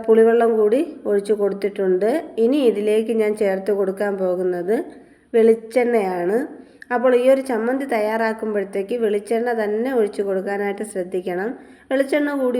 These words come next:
ഒഴിച്ച് കൊടുക്കുമ്പോഴാണ് ഈ ഒരു ചമ്മന്തിയുടെ ടേസ്റ്റ് നമുക്ക് കറക്റ്റ് അറിയാൻ പറ്റുന്നത്. അപ്പോൾ വെളിച്ചെണ്ണയും കൂടി ഒഴിച്ച് കൊടുത്തിട്ട് ഒന്നുകൂടി നമുക്കിതിനെ ഒന്ന് ഞെരടി യോജിപ്പിച്ചിട്ടെടുക്കണം.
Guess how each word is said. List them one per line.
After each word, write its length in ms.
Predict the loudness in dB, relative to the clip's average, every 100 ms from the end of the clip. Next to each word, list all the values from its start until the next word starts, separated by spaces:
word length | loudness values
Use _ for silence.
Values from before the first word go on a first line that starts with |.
| 2
ഒഴിച്ച് 220 | 2 0
കൊടുക്കുമ്പോഴാണ് 720 | 0 0 0 -2 -2 -2 -2 0
ഈ 40 | 2 2
ഒരു 100 | 0 -4
ചമ്മന്തിയുടെ 640 | -4 -4 -2 -2 -2 -2 -4
ടേസ്റ്റ് 460 | -4 -2 -4 -6 -6 -4
നമുക്ക് 260 | -4 -6 -8
കറക്റ്റ് 400 | -6 -6 -8 -6 -4
അറിയാൻ 320 | -2 -2 -4 -6
പറ്റുന്നത്. 540 | -4 -4 -4 -2 -4 -4 -8 -20 -20 _ _ _ -20 -20 4 10
അപ്പോൾ 200 | 12 12
വെളിച്ചെണ്ണയും 500 | 12 12 10 8 6 10
കൂടി 180 | 10 10 8
ഒഴിച്ച് 240 | 8 2 0
കൊടുത്തിട്ട് 420 | 0 0 0 2 2
ഒന്നുകൂടി 520 | 2 0 0 0 0 0
നമുക്കിതിനെ 540 | -2 -2 0 0 0 0
ഒന്ന് 260 | 0 0 0 -2 -2
ഞെരടി 340 | 0 2 0 0 0
യോജിപ്പിച്ചിട്ടെടുക്കണം. 1080 | 0 -4 -8 -8 -6 -4 -4 -4 -2 0